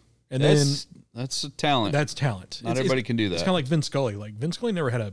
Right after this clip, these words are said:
Speaker 1: had a,
Speaker 2: Right.
Speaker 1: had a
Speaker 2: Color
Speaker 1: co-host.
Speaker 2: commentator.
Speaker 1: It was just
Speaker 2: <laughs>
Speaker 1: him.
Speaker 2: Yeah, it's just
Speaker 1: Like,
Speaker 2: him.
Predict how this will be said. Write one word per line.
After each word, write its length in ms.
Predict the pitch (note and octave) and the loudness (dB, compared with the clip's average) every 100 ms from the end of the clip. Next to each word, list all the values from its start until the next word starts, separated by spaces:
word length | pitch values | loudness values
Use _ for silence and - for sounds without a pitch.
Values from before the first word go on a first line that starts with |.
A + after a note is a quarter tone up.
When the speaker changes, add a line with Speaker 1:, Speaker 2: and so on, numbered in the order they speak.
| G#2 _ | -10 _
Speaker 1:
had 160 | C3 | -8
a, 140 | G#2+ G2 - _ _ _ _ _ - | -8 -10 -18 _ _ _ _ _ -4
Speaker 2:
Right. 260 | A2+ G#2 | -2 -2
Speaker 1:
had 120 | - A2+ | -2 -2
a 40 | |
Speaker 2:
Color 280 | - A#2+ A#2+ | 2 4 4
Speaker 1:
co-host. 120 | D3 | 4
Speaker 2:
commentator. 460 | A#2 B2 B2+ B2 C3 | 4 2 2 2 6
Speaker 1:
It 100 | D3+ | 6
was 160 | D3+ | 6
just 180 | A2+ D#3 | 2 0
Speaker 2:
<laughs> 20 | |
Speaker 1:
him. 280 | D#3 G#3 B2 | 4 4 4
Speaker 2:
Yeah, 100 | D3 | 0
it's 160 | A#2+ - | 0 -2
just 100 | D#3 | 2
Speaker 1:
Like, 100 | C3+ | 2
Speaker 2:
him. 200 | C#3+ | 2